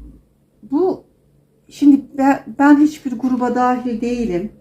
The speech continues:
e, çalışmıyorum da, evde oturuyorum diyenleriniz de. E,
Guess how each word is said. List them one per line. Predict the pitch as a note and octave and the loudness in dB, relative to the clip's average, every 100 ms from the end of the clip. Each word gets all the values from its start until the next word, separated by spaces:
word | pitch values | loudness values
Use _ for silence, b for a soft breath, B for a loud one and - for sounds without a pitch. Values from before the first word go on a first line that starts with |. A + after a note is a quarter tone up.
| _ _ _ _ _ - | _ _ _ _ _ -12
e, | F3+ F3 E3+ E3+ E3 E3 D#3+ D#3 | -6 -4 -4 -4 -4 -4 -6 -6
çalışmıyorum | B3+ B3+ - - E3+ E3 G#3 | -4 -4 -6 -8 -8 -6 -6
da, | |
evde | A3 A3 A3 | -4 -4 -4
oturuyorum | G#3+ - F3 E3+ E3+ | -6 -8 -10 -8 -8
diyenleriniz | G3 G3 G3 G3 F#3+ F3+ C#3 C#3+ | -6 -4 -4 -8 -8 -8 -8 -10
de. | C#3 - _ _ _ - - _ _ _ _ _ - - _ _ _ _ _ _ _ _ _ _ _ _ _ _ _ _ _ _ _ _ - | -12 -14 _ _ _ -20 -20 _ _ _ _ _ -20 -20 _ _ _ _ _ _ _ _ _ _ _ _ _ _ _ _ _ _ _ _ -10
E, | F#3+ | -6